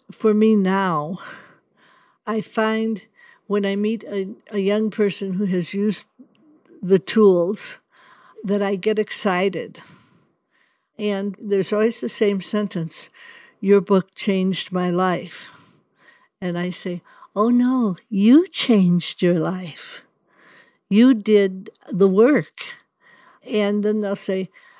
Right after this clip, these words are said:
"I used your book and now I'm a novelist." <laughs> Or, "I used your book and now I'm auditioning again." Or, "I used your book and I've been submitting my work to galleries for the first time."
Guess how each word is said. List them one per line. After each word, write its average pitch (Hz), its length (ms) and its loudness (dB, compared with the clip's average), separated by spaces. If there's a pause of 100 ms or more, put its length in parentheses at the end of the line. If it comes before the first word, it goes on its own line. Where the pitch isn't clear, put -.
(160)
"I 220 140 -4
used 214 440 2
your 208 100 4
book 202 260 0
and 190 120 2
now 196 200 0
I'm 208 160 -2
a 208 40 0
novelist." 202 1000 0
<laughs> - 60 -20 (1300)
Or, 185 140 0
"I 185 80 2
used 202 460 -2
your 208 100 0
book 196 320 0
and 196 140 0
now 196 220 -4
I'm 208 160 -2
auditioning 202 800 0
again." 170 500 -8 (580)
Or, 190 100 -2
"I 196 60 2
used 196 440 -2
your 202 100 0
book 202 300 -4
and 196 140 -4
I've 190 240 -4
been 202 140 -2
submitting 214 520 0
my 196 140 -4
work 196 300 0
to 208 120 0
galleries 202 600 4
for 185 160 -6
the 180 120 -6
first - 400 -6
time." 160 400 -8